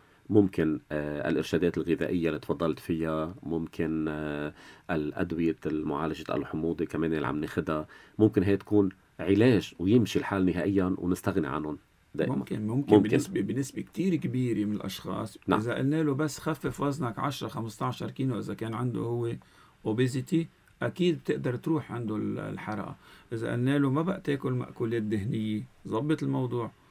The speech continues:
Speaker 2: خفف الدخان، خفف ال-، آه، ال-،
Speaker 1: مشروبات
Speaker 2: المشروبات
Speaker 1: الغازية وإلى
Speaker 2: الغازية
Speaker 1: آخره.
Speaker 2: والكحولية وكل هدول، أكيد في نسبة كتير كبيرة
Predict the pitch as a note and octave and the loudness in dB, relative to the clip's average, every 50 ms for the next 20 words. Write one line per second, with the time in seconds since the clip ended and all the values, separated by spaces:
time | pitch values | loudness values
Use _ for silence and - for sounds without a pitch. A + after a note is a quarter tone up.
0 | _ _ _ _ _ - - - B2 C3 - C#3+ B2+ - B2+ B2 A#2+ B2+ - - | _ _ _ _ _ -10 -4 -2 -2 -2 -2 -4 -4 -4 -4 -4 -4 -4 -4 -4
1 | - B2 A#2+ B2 A#2+ A2+ - - B2+ B2 - - B2+ B2 - A#2+ A#2 A#2 A2+ A2 | -4 -2 -2 -2 -4 -6 -6 -4 -6 -4 -2 -2 -2 -2 -2 -4 -4 -2 -4 -4
2 | A2 A2 A2 A2 A2 A2 A2 A2 A2+ A2 A2 A2 - - _ - - - - - | -4 -4 -2 -4 -4 -4 -4 -4 -4 -6 -6 -8 -8 -12 _ -20 -20 -20 -20 -20
3 | _ _ - A2 G#2 - - G#1 G#1+ G#1+ - - G#1+ G#1 G1+ G1+ G1+ G1+ G1+ - | _ _ -10 -8 -6 -4 -4 -4 -4 -4 -4 -4 -4 -4 -4 -4 -6 -6 -6 -6
4 | - - - - - - - - - - - - - - - G2 - - - - | -8 -8 -8 -8 -8 -8 -8 -10 -10 -10 -10 -10 -10 -10 -10 -10 -10 -10 -10 -10
5 | - F2 - - - - - E2 E2 - - E2 E2 - D#2+ D2+ - C#2 C2 - | -10 -10 -10 -10 -10 -2 0 2 2 2 2 0 2 2 4 4 4 4 4 4
6 | D2+ C2+ - C3 C3+ C3+ C3 E2 D#2 D2+ D2+ D2+ D2 D2 C#2 - C3 B2+ B2 A#2+ | 2 4 6 6 4 6 6 6 6 6 6 6 4 4 2 2 2 0 0 2
7 | A#2+ B2 A#2+ A#2 A2 G#2 - - F#2+ - - A2 A2+ B2 B2+ B2 A2+ G#2+ G#2+ B2 | 2 2 4 4 2 0 0 -2 -4 -2 -2 -2 0 0 0 0 0 0 0 0
8 | A2+ A2 A2 G#2+ G#2 A2+ A2+ A#2 A2+ A2+ - - G#2+ A2 - - - - - - | 0 0 0 -2 0 0 0 0 -2 -2 -4 -6 -6 -6 -6 -8 -6 -4 -6 -6
9 | - - C3+ D3 E3 - - C#3+ C3+ C3 - - F#3 F#3+ - C#3+ D3+ E3 F#3 F#3 | -2 -2 0 0 0 0 0 0 -2 0 0 2 2 4 4 2 2 2 4 6
10 | F#3+ E3+ D3 D#3 F3 | 6 6 6 4 4